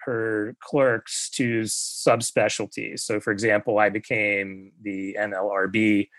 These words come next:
clerk and did all the labor cases. And I had a few other areas that often got channeled to me. None of these were tax cases. But what I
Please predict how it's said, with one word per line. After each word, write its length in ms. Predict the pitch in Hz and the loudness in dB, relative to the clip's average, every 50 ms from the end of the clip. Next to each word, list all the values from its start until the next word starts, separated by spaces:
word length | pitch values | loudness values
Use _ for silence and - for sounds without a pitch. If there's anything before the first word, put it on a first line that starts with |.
| - - _ - | -20 -20 _ 4
clerk 380 | - 160 131 113 110 107 - | 6 6 8 8 4 2 0
and 260 | 110 101 101 98 101 104 | -4 -6 -6 -8 -10 -4
did 200 | - 110 101 107 | -2 -2 0 2
all 160 | 104 101 98 | 2 2 2
the 100 | 101 101 | 0 0
labor 340 | 101 104 104 107 107 104 98 | 0 2 2 2 2 0 -2
cases. 760 | - 123 104 104 101 - 110 104 104 101 98 95 - - - _ _ _ _ _ _ _ - | 0 -2 -2 0 -2 -2 0 0 0 0 0 -2 -4 -6 -8 _ _ _ _ _ _ _ 0
And 200 | 107 101 101 101 | 2 2 2 2
I 40 | 95 | 2
had 160 | 117 107 98 | 2 2 2
a 60 | 101 | 2
few 260 | - - 117 104 104 | -2 -2 -2 0 0
other 200 | 101 95 98 107 | 0 0 0 -2
areas 540 | 110 101 98 95 95 95 95 95 92 95 98 | 0 0 0 0 0 0 -2 -2 -4 -4 -4
that 220 | - 98 95 98 | -4 -4 -2 0
often 420 | 117 101 95 95 - 110 95 95 98 | 0 0 0 0 -2 -4 -6 -6 -4
got 220 | - 104 101 - | -2 -2 -2 -2
channeled 340 | - - 123 110 104 98 101 | 2 2 2 4 4 0 -2
to 80 | - 113 | -4 -6
me. 260 | 98 98 95 98 107 | -8 -6 -6 -4 -2
None 200 | 110 117 123 135 | 4 4 6 6
of 140 | 139 127 127 | 6 4 2
these 240 | 127 117 113 107 107 | 2 2 0 0 0
were 80 | 104 104 | -2 -4
tax 360 | - - 98 90 - - - | 0 0 0 0 0 -4 -8
cases. 600 | - 101 98 98 95 - 107 104 101 104 - - _ _ - - - - - _ _ _ _ - | -8 -6 -6 -6 -6 -4 -6 -6 -4 -6 -8 -10 _ _ -20 -20 -20 -20 -20 _ _ _ _ 8
But 240 | 185 180 180 175 - | 8 8 8 6 4
what 120 | 233 254 262 | 4 4 6
I 220 | 262 226 170 - | 6 2 0 -4